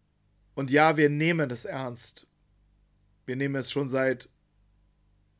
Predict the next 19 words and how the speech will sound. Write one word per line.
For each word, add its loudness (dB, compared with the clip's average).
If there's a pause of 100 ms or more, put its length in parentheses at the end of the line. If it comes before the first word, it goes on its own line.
(140)
Wochen -2
ernst -12 (420)
und -10
immer -2
ernster. -6 (1000)
Und -2
wir 6
als 2
Kirche 2 (360)
haben -6 (440)
einfach -2
unser, -2 (120)
ein -6
Motto 0
rausgegeben, -4
"Bleib, 0
wo -2
du -6
bist", -4